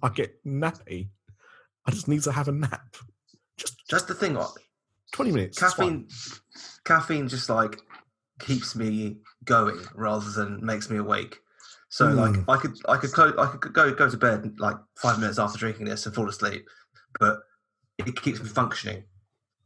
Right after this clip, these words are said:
Speaker 1: I mean, please don't, 'cause obviously, you know, somebody on this podcast tonight has fallen asleep during a record, and, uh, you know,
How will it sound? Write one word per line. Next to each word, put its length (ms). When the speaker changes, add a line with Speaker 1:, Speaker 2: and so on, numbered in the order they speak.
Speaker 1:
I 60
mean, 220
please 260
don't, 200
'cause 200
obviously, 680
you 120
know, 220
somebody 440
on 120
this 120
podcast 520
tonight 400
has 280
fallen 240
asleep 320
during 160
a 60
record, 380
and, 300
uh, 80
you 180
know, 200